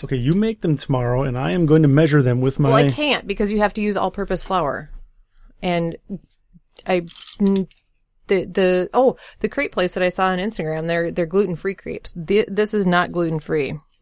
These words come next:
Speaker 2: I'm pretty sure I cannot achieve the same result with, well, s-, you know what? I have, uh, dill salmon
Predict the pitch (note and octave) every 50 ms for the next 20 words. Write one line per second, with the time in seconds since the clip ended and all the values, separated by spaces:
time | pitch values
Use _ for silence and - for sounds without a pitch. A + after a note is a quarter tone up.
0 | - - - E3+ - - F#3+ G3+ F#3+ - G3+ F#3+ F3+ F3 E3 - E3+ E3 E3 D#3+
1 | D#3+ E3+ D#3 - - F3+ F3 D3+ D#3 E3 - - E3+ E3 D#3+ D#3+ - - D#3+ D#3+
2 | D#3+ E3 D#3 D3+ - - E3+ E3+ E3 - - - - _ - D#4+ - - - -
3 | B3+ B3 B3+ C4+ - - - - - - - - - - - G3+ G#3+ A3+ A3+ A3+
4 | G#3+ G3+ - - - F#3 F3+ F3 F3 E3+ E3+ E3+ E3 D#3+ D#3 - _ _ _ _
5 | - F#3+ F#3+ G3 F#3+ - - F#3 F3 F3 E3+ D#3+ D3+ F3+